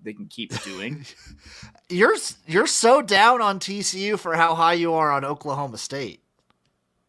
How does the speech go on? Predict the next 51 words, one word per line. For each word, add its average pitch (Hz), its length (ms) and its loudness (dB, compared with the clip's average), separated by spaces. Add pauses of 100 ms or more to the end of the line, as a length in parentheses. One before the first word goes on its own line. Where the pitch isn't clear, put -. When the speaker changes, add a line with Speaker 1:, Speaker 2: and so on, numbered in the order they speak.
(240)
Speaker 1:
Yeah. 220 220 4 (800)
I 160 140 8
don't 127 120 2
know. 110 260 0
I, 202 240 6
I 202 140 6
don't 208 200 4
think, 196 200 -2
I 175 100 4
just 175 160 -6
don't 202 180 -2
think 185 120 -8
that, 185 240 -4 (120)
I, 311 180 6
I'm 392 200 6
not 277 300 0
low 139 380 0
on 120 140 0
T 120 220 -8
C 117 180 -6
U. 156 220 -4
I 123 80 0
just 156 140 -8
don't 185 160 -8
know 165 100 -6
if 160 80 -12
they 151 100 -8
can 113 140 -10
keep 131 280 -14
this 120 200 -12
momentum 117 420 -8 (160)
up 123 360 0
for - 180 -16
that 98 240 -6
long. 107 280 -4
Whereas, 120 300 -6
like, 123 160 -8
I 123 100 0
feel 170 260 -8
like 127 260 -2
Oklahoma 117 420 -10
State 117 300 -6
is 104 100 -12
just 104 240 -14
in 113 160 -8
such 110 260 -12
a - 40 -20
familiar 107 400 -10
pos-, - 260 -16 (220)
familiar 110 540 -8
position, 139 640 -14